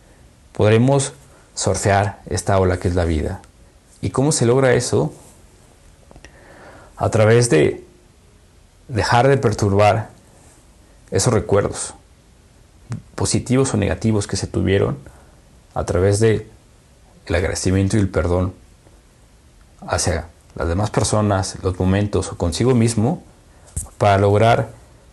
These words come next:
almacenar en algún espacio de tu memoria correctamente, cerrar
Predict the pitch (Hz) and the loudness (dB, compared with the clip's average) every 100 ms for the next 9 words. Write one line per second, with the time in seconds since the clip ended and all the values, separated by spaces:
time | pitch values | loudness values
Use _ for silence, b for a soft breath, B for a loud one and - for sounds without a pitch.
0 | - - _ _ - 101 101 92 104 104 | -20 -20 _ _ -6 0 0 0 0 2
1 | 113 135 123 - _ _ - 104 110 139 | 2 0 -4 -10 _ _ -2 0 2 0
2 | 151 - 131 143 117 104 101 104 107 107 | -2 0 2 2 0 0 0 2 2 2
3 | 117 113 - 104 127 - 143 135 131 - | 0 -4 -4 -2 0 0 0 -2 -4 -8
4 | - _ - _ _ - - 92 104 120 | -18 _ -20 _ _ -12 -2 0 4 2
5 | 123 | 2